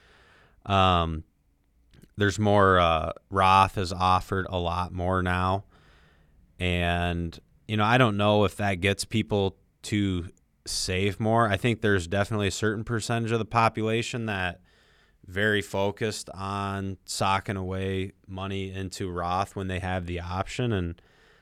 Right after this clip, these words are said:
most likely that's because they're unsure of what tax rates will be in the future. No one knows what tax rates are gonna be in the future.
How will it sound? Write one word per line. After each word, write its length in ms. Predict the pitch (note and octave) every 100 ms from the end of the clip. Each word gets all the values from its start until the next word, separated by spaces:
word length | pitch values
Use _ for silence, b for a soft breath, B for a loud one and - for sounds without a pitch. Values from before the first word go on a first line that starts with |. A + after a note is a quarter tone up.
| b b -
most 220 | D3+ -
likely 240 | C3 C#3+
that's 180 | C3+ B2+
because 320 | A2+ B2 G#2+
they're 260 | G2+ G#2 G2+
unsure 480 | G2+ F#2+ - G2+ G2+
of 100 | G2
what 180 | F#2+
tax 360 | - F2+ F#2 -
rates 200 | F#2+ F2+
will 80 | E2+
be 100 | F#2+
in 80 | F#2
the 60 |
future. 320 | - F#2 -
No 140 | A2+ B2+
one 160 | G#2
knows 280 | F2+ F2 F2
what 140 | F2 -
tax 340 | F2 E2+ -
rates 240 | F2 E2+
are 40 | E2+
gonna 140 | F2
be 160 | E2 E2+
in 120 | E2+
the 60 | E2
future. 600 | E2+ E2+ - F2+ F2+